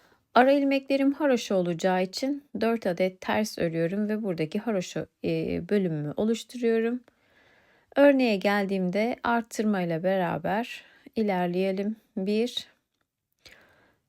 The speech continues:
iki ters. İpimi arkaya aldım. Görüldüğü gibi iki düz. Bir ters.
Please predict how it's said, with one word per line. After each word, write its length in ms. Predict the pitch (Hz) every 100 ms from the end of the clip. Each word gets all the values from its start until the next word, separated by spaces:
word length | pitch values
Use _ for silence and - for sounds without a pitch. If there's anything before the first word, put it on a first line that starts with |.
| _
iki 300 | 220 214 190
ters. 500 | - - - - - _ _ _ _ _ _ _ -
İpimi 320 | 226 226 220
arkaya 460 | 220 220 - 233 226
aldım. 320 | 214 220 247
Görüldüğü 500 | 262 226 185 170 170
gibi 480 | 170 165 190 208 -
iki 320 | 175 - 165
düz. 360 | 151 - - - - _ _ - _ _ _ _ _ _ _ _ _ _ _ _ _ _ _ _ _ _ _
Bir 180 | 226 226
ters. 640 | 226 - 220 220 240 -